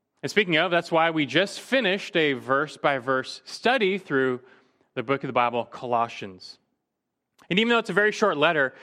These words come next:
it provides us with one of the strongest examples of how Paul himself certainly believed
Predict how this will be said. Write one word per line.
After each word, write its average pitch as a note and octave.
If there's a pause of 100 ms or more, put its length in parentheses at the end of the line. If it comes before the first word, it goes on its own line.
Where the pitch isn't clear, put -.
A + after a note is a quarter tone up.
(440)
it C#3
provides F3
us E3+
with D#3
one E3+
of D#3+
the C#3+
strongest G#3+
examples E3+
of C3
how D3 (480)
Paul B3
himself A3 (180)
certainly F3+
believed D#3